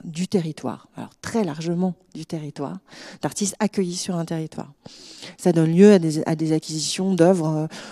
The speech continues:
d'artistes, euh, tels que, euh, euh, les, les, d'artistes des années, euh, des années cinquante, soixante, euh,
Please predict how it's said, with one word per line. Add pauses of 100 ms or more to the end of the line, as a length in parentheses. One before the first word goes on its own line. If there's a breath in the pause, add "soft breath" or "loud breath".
(120)
d'artistes,
euh,
tels
que,
euh, (400 loud breath)
euh, (560)
les,
les, (140)
d'artistes
des
années,
euh,
des
années
cinquante,
soixante,
euh,